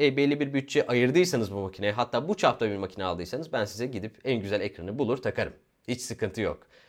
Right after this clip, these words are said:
Bunu sağlıyorlar arkadaşlar. Renkleri güzel bir ekrandır kendisi. Parlaklığı yüzde altmış, yüzde yetmiş civarında kapalı ortamlarda yeterli geliyor. E, yüzde yüz açmanızı icap ettirmiyor.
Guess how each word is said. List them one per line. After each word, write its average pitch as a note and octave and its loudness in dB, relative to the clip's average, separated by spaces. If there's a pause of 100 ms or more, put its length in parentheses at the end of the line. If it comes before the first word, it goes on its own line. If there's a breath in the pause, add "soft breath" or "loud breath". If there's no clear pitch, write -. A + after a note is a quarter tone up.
(140 soft breath)
Bunu D3 2
sağlıyorlar A#2+ 6
arkadaşlar. F#2+ 0
Renkleri F#3+ 6
güzel F#3 -2 (200)
bir C3+ 0
ekrandır C3 0
kendisi. B2 -2
Parlaklığı D#3 2 (300 soft breath)
yüzde D3 2
altmış, D#3 2
yüzde D3+ -2
yetmiş E3+ -2
civarında C#3+ 8
kapalı C3+ 2
ortamlarda B2+ 4
yeterli A#2 2
geliyor. A#2 0 (380 soft breath)
E, A#2 -2
yüzde A2+ 0
yüz A2+ -4
açmanızı A2+ -2
icap A#2 0
ettirmiyor. A2 -2